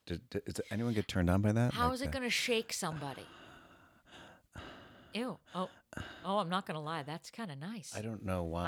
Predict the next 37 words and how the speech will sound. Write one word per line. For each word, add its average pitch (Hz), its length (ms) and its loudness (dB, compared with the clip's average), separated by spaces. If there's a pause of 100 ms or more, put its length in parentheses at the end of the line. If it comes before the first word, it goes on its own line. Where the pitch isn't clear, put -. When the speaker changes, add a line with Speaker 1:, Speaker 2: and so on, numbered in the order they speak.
(100)
Speaker 1:
that - 60 4
Speaker 2:
I 202 60 8
Speaker 1:
would 214 60 10
be 226 40 2
Speaker 2:
never 220 200 8
Speaker 1:
like - 80 4
Speaker 2:
thought 220 180 10
I 214 60 10
would 196 180 4
enjoy 185 280 4
Speaker 1:
I'd - 60 10
be - 60 8
Speaker 2:
that 131 80 12
Speaker 1:
like, 107 140 10
Speaker 2:
so - 120 0
Speaker 1:
"Are 113 80 10
you 127 140 12
Speaker 2:
much. 147 160 12
Speaker 1:
okay? 143 460 12 (160)
Are 113 120 12
you 131 140 12
having 135 220 12
an, 123 220 12 (320)
are 113 60 12
you, 123 120 12 (220)
are 117 60 12
you 127 80 12
having 135 160 12
a 123 40 12
panic 127 360 12
attack? 151 300 12
Who 160 140 12
is 139 140 12
this? 98 320 12 (800)
Get 120 160 12
a 151 60 10
p-, - 180 2